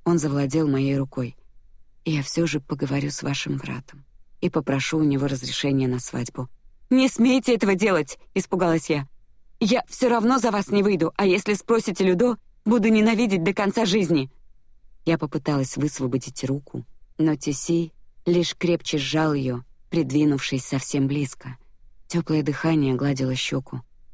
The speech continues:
а на кончиках пальцев трепетал пульс.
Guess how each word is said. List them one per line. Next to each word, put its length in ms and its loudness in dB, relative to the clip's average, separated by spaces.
а 80 0
на 120 2
кончиках 520 -2
пальцев 600 -4
трепетал 480 -2
пульс. 400 -8